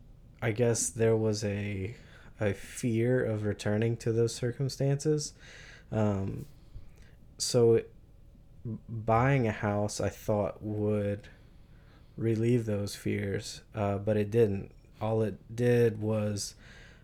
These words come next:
um, reinforce them, because then I felt like I couldn't afford the house. So even though I bought a house at the very bottom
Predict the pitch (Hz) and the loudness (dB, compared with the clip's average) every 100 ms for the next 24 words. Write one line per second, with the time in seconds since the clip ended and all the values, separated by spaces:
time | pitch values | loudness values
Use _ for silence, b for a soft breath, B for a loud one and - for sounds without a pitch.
0 | - - - 107 104 98 101 107 - - | -20 -12 -4 0 0 -2 -4 -8 -14 -20
1 | - - 110 123 123 107 - 131 127 - | -20 -10 0 2 2 2 2 2 2 0
2 | 104 98 107 - 117 110 107 104 101 107 | -2 -2 -6 -10 -6 -4 -2 -2 -2 0
3 | 113 110 104 - - 113 104 101 - - | 2 2 0 -4 -2 0 2 -2 -8 -20
4 | - 160 131 107 101 - - - 107 - | -20 -10 -4 -2 -2 -8 -12 -4 -4 -2
5 | 120 104 98 95 - 120 107 98 - - | 0 0 -2 -4 -2 0 0 -2 -4 -6
6 | - - - - b b b b b - | -10 -14 -16 -20 b b b b b -20
7 | - - - - - 110 104 101 98 - | -20 -20 -20 -14 -2 2 2 0 -4 -4
8 | 127 127 127 120 113 107 101 107 107 - | 0 2 4 2 2 0 0 0 0 0
9 | 101 101 101 - - - - - - 113 | -2 -2 -4 -8 -14 -20 -20 -20 -6 -4
10 | 104 104 104 110 107 104 104 107 110 101 | -2 0 2 2 2 0 0 2 2 0
11 | 98 | -4